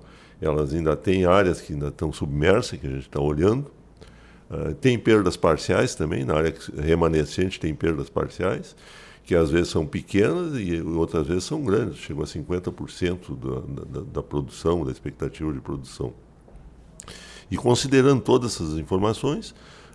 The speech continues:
ah, e além das perdas que tem nas outras regiões, que são menores, Fronteira Oeste tem perda,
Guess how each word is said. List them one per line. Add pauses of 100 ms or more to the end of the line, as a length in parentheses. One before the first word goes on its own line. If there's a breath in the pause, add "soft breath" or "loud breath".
ah,
e
além
das
perdas
que
tem
nas
outras
regiões,
que
são
menores,
Fronteira
Oeste
tem
perda,